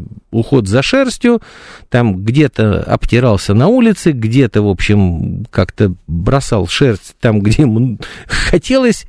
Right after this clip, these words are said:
делать это в доме, вот, а здесь почему-то хозяйке захотелось это сделать,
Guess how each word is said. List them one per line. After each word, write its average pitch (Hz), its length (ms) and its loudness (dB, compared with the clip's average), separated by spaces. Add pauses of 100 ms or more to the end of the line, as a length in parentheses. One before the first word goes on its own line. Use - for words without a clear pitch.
(120)
делать 208 420 2
это 190 220 0
в 160 80 0
доме, 175 340 2 (460)
вот, 143 320 2
а 110 100 2
здесь 202 240 2
почему-то 143 480 0
хозяйке 117 500 0
захотелось 113 640 0
это 113 220 -2
сделать, 98 460 -2